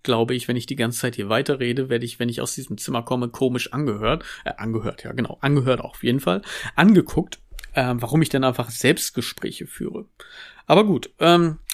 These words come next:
André hat sie ja fast richtig gemacht. Ich könnte jetzt auch tierisch noch weiterreden, weil ich meine,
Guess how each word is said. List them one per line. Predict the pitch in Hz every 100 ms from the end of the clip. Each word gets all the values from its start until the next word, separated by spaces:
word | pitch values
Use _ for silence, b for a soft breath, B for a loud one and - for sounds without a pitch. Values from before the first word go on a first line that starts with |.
| -
André | 175 185 185
hat | 175
sie | 190
ja | 165
fast | - 208 - -
richtig | 185 190
gemacht. | - 165 262 - -
Ich | - -
könnte | - 170 170
jetzt | 135
auch | 139 - -
tierisch | - 143 131
noch | 123 - -
weiterreden, | 113 123 120 113 123
weil |
ich | 120
meine, | 127 117 117